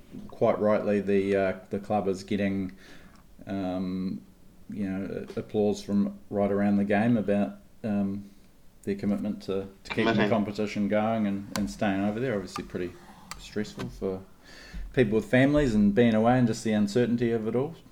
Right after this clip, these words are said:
Speaker 1: How they've got no idea when they'll be coming back. And, uh,
Speaker 2: Yeah, yeah.
Speaker 1: so, yeah, the players, if they've, you know, dug in and committed to this,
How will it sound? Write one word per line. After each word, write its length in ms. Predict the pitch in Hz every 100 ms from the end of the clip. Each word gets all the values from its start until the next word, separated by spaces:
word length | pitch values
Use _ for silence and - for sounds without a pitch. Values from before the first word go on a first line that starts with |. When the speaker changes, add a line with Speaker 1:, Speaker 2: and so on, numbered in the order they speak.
| - -
Speaker 1:
How 220 | 123 110
they've 300 | 95 104 98
got 140 | 107 95
no 140 | 98
idea 180 | 95 101
when 140 | 98 98
they'll 100 | 92
be 160 | 92
coming 260 | 87 104 92
back. 320 | 101 123 127
And, 180 | 87 90 - - - - - - - - - 104
uh, 260 | 98 98 98
Speaker 2:
Yeah, 160 | 135
yeah. 200 | 107 131
Speaker 1:
so, 120 | 113
yeah, 320 | 107 113 85 87
the 80 | -
players, 440 | 95 110 104 101 95
if 140 | 92
they've, 200 | - 92 90 -
you 80 | 101
know, 160 | 92 101 - - -
dug 240 | - 107 104
in 100 | 101
and 140 | 98
committed 320 | 107 110 104 -
to 120 | 101
this, 540 | 113 123 - - -